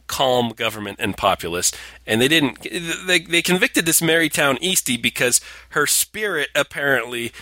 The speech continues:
went in and, uh, bothered one of the girls, the original girls who started the whole mess,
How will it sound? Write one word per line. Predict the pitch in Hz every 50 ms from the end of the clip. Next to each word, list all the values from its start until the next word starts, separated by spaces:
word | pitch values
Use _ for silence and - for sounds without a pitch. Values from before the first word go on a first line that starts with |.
| - - -
went | 143 147 160 160 147
in | - 147 139 135 127 123 123 120 - - - - _ _ -
and, | 131 127 127 127 123 120 113 - -
uh, | 123 117 110 104
bothered | 95 110 - 139 139 147 147 147 131 120 113 110 110 113 107 - _ _ _ _
one | - 117 117 117
of | 120 113
the | 113 110
girls, | 101 113 107 107 101 98 95 98 95 -
the | 107 98
original | 98 104 110 117 107 107
girls | 101 101 104 101 95 -
who | 101 95
started | 95 - - 113 110 101 90
the | 92 92
whole | 98 90 87 87
mess, | 92 95 90 87 87 87 -